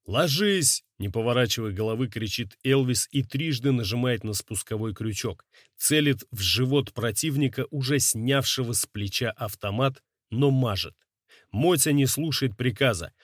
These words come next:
Элвис слышит над головой сухие хлопки. Это Замотин, стреляя от бедра, выпустил длинную очередь. Бандит не успевает пальнуть в ответ.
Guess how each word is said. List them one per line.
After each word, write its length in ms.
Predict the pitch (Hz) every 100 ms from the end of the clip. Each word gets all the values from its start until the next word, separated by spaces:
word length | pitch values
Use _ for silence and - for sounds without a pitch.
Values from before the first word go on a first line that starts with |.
| _ _
Элвис 440 | 139 147 139 131 -
слышит 520 | 110 143 139 139 127
над 160 | 123
головой 420 | 104 120 123 139 127
сухие 500 | - 127 - 143 117
хлопки. 640 | 120 120 - - 107 - _ - _ -
Это 220 | 135 139
Замотин, 540 | 107 139 156 143 131
стреляя 560 | 101 - 120 131 135 123
от 220 | - 107
бедра, 400 | 101 110 139 147
выпустил 600 | 101 127 131 131 - 123
длинную 580 | 95 98 135 131 123 123 -
очередь. 520 | 123 101 80 69 - _ _ _
Бандит 560 | 90 107 117 110 151 139
не 100 | 135
успевает 580 | 127 - 120 131 123 -
пальнуть 400 | 113 110 107 -
в 80 | 104
ответ. 340 | 98 107